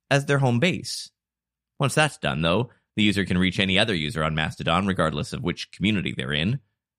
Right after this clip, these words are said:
Mastodon incidentally calls these communities instances. The other downside is for brands.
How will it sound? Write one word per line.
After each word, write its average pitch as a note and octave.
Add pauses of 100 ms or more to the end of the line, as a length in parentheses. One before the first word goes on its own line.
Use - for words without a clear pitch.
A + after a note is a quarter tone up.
Mastodon D#2+
incidentally D#2+
calls D#2
these D#2+
communities D#2+ (220)
instances. - (680)
The F3+
other G#3
downside C3+ (100)
is C3+
for D3
brands. C#3